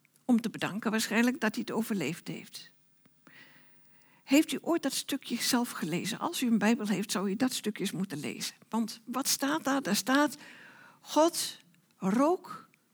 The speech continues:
het offer en het vlees, de geur van het vlees, dat, van het offer dat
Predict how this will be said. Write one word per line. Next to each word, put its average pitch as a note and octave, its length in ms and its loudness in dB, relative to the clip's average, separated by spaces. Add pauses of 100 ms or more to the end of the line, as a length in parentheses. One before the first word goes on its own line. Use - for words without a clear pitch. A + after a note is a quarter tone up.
(640)
het - 240 -14
offer E4 500 0
en - 140 -2
het - 100 -12
vlees, C#4+ 440 0
de G#3 100 -2
geur C#4+ 260 0
van G#3+ 180 -2
het F#3+ 80 -2
vlees, - 800 -2 (480)
dat, - 260 -6
van G3 200 -4
het F3+ 140 -6
offer C#4 260 -2
dat - 160 -4